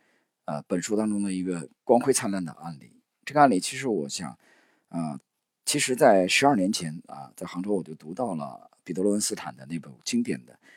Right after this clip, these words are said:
呃，名著啊，就是这个，呃，长期资本管理公司的升腾啊与陨落。国内翻译的这个名字叫《赌金者》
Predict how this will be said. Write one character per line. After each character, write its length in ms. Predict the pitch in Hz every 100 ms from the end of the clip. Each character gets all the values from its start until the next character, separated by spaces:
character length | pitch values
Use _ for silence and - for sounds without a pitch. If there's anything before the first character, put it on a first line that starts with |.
| - _ _ -
呃， 220 | 58 58 _
名 200 | 82 85
著 180 | 87 71 _ _
啊， 180 | - 60
就 140 | -
是 260 | 69 - 64
这 140 | 69 65
个， 440 | - 60 55 - _ _ _ _ _ _
呃， 220 | - - -
长 160 | - 85
期 140 | 104
资 160 | - 104
本 100 | 90
管 140 | 87
理 80 | 90
公 160 | 78 92
司 180 | -
的 100 | 87
升 180 | - 117
腾 240 | 120 69 78 _ -
啊 280 | 69 65 135 _
与 340 | 71 69 71 - _ _ _ _ _ _ -
陨 160 | 78
落。 280 | 104 - _ _ _ - - _ _
国 120 | -
内 100 | 110
翻 200 | 98 107
译 60 | 95
的 100 | 80
这 100 | 78
个 60 | 67
名 180 | 67
字 100 | 73
叫 160 | 82 67 -
《赌 160 | - 67
金 240 | 101 104
者》 120 | 98